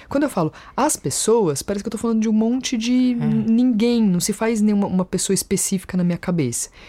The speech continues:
Speaker 1: Então eu aglomero e eu perco o contato com as nuances que aquilo tem. Por exemplo, as ruas. Puta, vem um monte de rua na minha cabeça, mas de que rua que eu tô falando? Que, quais os detalhes que uma rua pode ter?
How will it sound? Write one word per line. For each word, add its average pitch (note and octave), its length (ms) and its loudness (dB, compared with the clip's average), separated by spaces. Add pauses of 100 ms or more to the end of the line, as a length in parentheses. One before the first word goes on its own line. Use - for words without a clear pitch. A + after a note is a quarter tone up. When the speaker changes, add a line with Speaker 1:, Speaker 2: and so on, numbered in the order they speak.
(160)
Speaker 1:
Então G#3+ 320 0
eu G3+ 140 0
aglomero F3 800 0
e F3+ 80 0
eu F#3+ 80 0
perco G3 320 -2
o G3 120 -2
contato G#3 580 -2
com - 160 -6
as F#3+ 100 2
nuances G#3+ 640 2
que - 80 -6
aquilo A3+ 300 -4
tem. D3 280 -4 (480)
Por F3+ 120 0
exemplo, D3 340 -2
as A3+ 200 0
ruas. G#3+ 600 -2 (580)
Puta, F#3 280 -4
vem D#3 100 -2
um G3 40 2
monte B3+ 340 2
de C4+ 100 0
rua G#3+ 320 0
na F#3+ 100 2
minha F3+ 120 2
cabeça, F3+ 680 -2
mas A#3 380 -2
de G#3+ 140 -4
que - 120 -4
rua C4 280 0
que - 80 -4
eu F3+ 40 -2
tô F#3 120 -4
falando? C#3 600 -2
Que, D3+ 140 -6
quais A3 400 -2
os G#3 120 0
detalhes F3+ 640 0
que - 100 -6
uma D#3 100 0
rua D3+ 220 -2
pode D3 320 -4
ter? A#2+ 240 -4